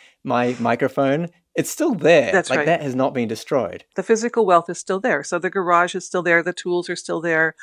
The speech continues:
Speaker 2: My computer is still here. My office, I believe, is still there,
Speaker 1: Yeah.
Speaker 2: although we haven't been allowed on campus for two months.
Speaker 1: <laughs>
Speaker 2: Um, and so those things still exist and they still have value.
Speaker 1: Those twenty dollar bills,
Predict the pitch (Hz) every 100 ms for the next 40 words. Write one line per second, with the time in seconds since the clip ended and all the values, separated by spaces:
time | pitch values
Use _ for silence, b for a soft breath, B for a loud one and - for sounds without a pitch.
0 | B B B - 175 175 175 175 - 190
1 | 190 - 165 165 165 160 - 170 165 170
2 | 165 170 160 - 165 240 226 185 170 180
3 | 190 240 254 240 - 233 226 220 214 240
4 | 190 170 160 160 156 160 156 156 151 151
5 | 151 - 143 - - 156 - 156 156 185
6 | - 554 508 - - - 190 185 185 185
7 | - _ _ _ 208 196 196 190 - 233
8 | 214 220 240 254 - 226 208 - - 170
9 | 160 151 - 277 - - 202 208 214 -
10 | 196 185 170 160 - 165 151 151 160 220
11 | - _ _ 135 131 - 156 147 139 139
12 | 175 214 214 214 -